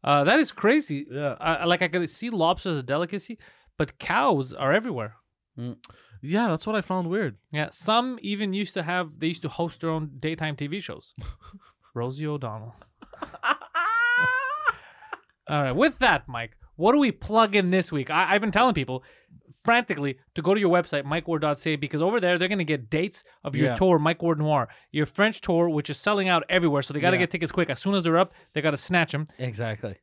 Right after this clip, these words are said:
Speaker 1: Mike Ward Suzukuti, number one French language podcast on the planet.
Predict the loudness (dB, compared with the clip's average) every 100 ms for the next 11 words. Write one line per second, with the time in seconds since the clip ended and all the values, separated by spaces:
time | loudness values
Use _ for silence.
0 | _ 0 2 2 0 0 -2 -2 -2 0
1 | 0 2 2 2 -2 -4 -4 -4 -4 -6
2 | -4 -6 -8 -16 -10 -4 -4 -4 -6 -6
3 | -10 _ 0 4 4 2 0 0 4 6
4 | 6 0 -12